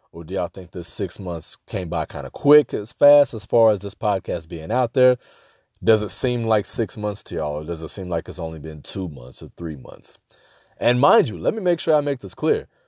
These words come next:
Two out of those six months, I did one entire series, and that was The Art of the Heart.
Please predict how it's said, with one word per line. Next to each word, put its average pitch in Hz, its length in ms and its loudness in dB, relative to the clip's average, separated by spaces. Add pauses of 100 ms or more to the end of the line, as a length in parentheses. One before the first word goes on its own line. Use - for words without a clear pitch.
(420)
Two 233 340 6
out 202 140 10
of 165 100 6
those 147 220 6
six 156 320 -4
months, 123 480 -2 (400)
I 147 160 2
did 135 260 4
one 143 440 4
entire 165 420 6
series, - 720 -2 (180)
and 87 160 -6
that 120 160 8
was 104 360 2
The 92 300 -10
Art 131 360 4
of 131 160 4
the 110 140 0
Heart. 131 260 2